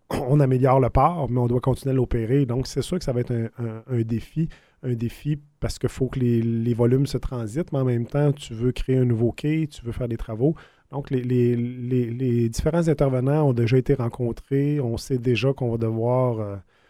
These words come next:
user d'astuces pour vraiment avoir le moins d'impact possible sur, euh, sur eux, là. Mais assurément, c'est toujours n'importe quel projet, euh, qu'on fait dans un cadre où est-ce qu'il y a déjà des opérations, c'est toujours un défi de cohabitation.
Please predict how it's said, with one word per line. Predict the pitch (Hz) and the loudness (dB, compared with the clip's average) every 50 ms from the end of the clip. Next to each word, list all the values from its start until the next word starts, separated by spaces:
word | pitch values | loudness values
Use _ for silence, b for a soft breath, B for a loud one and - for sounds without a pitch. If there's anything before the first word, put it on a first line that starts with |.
| _ _ _ - | _ _ _ -8
user | 123 113 107 101 127 131 | -6 -6 -6 -2 -4 -2
d'astuces | 123 127 - - - - - 143 135 135 - - | 0 0 -2 -2 -4 -4 2 4 4 4 4 0
pour | - - 123 113 | -6 -4 -2 -2
vraiment | 110 117 117 110 120 120 123 123 | 0 0 0 0 0 0 0 0
avoir | 117 113 117 117 | 0 2 2 2
le | 120 110 | 2 2
moins | 113 120 123 | 2 0 0
d'impact | 123 117 113 - - 123 - - | 0 0 -2 -2 -4 -6 -6 -6
possible | - 110 - - - 123 123 120 107 | -8 -8 -8 -4 -2 -2 -2 -2 -6
sur, | - - - 123 113 107 104 | -10 -10 -6 -4 -4 -4 -4
euh, | 107 104 107 107 113 117 | -6 -8 -8 -8 -10 -12
sur | 117 - - - 113 104 113 | -14 -12 -6 -6 -2 0 0
eux, | 120 120 | 0 0
là. | 110 107 110 | 0 -2 -4
Mais | 113 113 | -4 -6
assurément, | 107 - - 147 131 135 151 165 | -6 -4 -4 -4 -2 0 0 0
c'est | - - 143 | 0 0 -2
toujours | 143 - 135 139 160 160 143 127 | 0 2 2 2 2 2 0 -2
n'importe | 135 151 165 - - - - | -2 -2 -2 -2 -4 -4 -2
quel | 170 156 | -2 2
projet, | 143 - 143 131 123 123 143 151 147 b b b b b b b - - | 2 4 4 4 4 4 2 2 2 b b b b b b b -10 -8
euh, | 117 113 113 | -6 -6 -6
qu'on | - - 135 123 | -4 -4 -4 -2
fait | 113 - - 151 147 | -2 0 0 2 2
dans | 139 123 117 123 | 2 2 0 0
un | 123 117 | 0 0
cadre | - 139 131 135 127 123 | 0 0 0 0 0 0
où | 120 | -2
est-ce | 117 - | -2 -4
qu'il | - 123 113 | -6 -6 -4
y | |
a | |
déjà | 113 113 110 127 | -4 -2 -2 0
des | 127 123 110 | 0 0 -2
opérations, | 117 - 123 110 113 107 98 - 123 131 | -2 -4 -2 -4 -2 -4 -4 -4 -6 -6
c'est | - - 123 | -6 -6 -6
toujours | - 131 120 135 127 127 | -4 -2 0 0 0 0
un | 117 | -2
défi | 113 110 113 - - - - 135 | -2 -4 -6 -8 -8 -8 -8 -4
de | 120 117 | -4 -4
cohabitation. | - - 123 107 98 - - 113 101 - - 117 | -2 -2 -2 -4 -4 -6 -12 -12 -12 -12 -14 -18